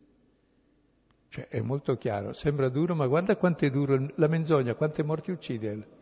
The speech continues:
Quante morti fa? Tutti i morti violenti, tutte le ingiustizie, tutti i malintesi, tutte le liti, tutte le lotte.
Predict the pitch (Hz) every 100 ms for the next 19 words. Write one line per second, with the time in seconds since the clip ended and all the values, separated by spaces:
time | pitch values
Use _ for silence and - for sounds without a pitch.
0 | - - 156 156 147 151 160 - - -
1 | - - - - 254 202 147 147 131 117
2 | 127 131 123 120 113 123 135 147 139 127
3 | 120 - 117 110 - 113 - - - -
4 | - _ - 147 147 131 131 127 113 123
5 | 117 113 117 - - 131 - 131 127 123
6 | 113 - 123 - - 131 120 110 92 -
7 | 110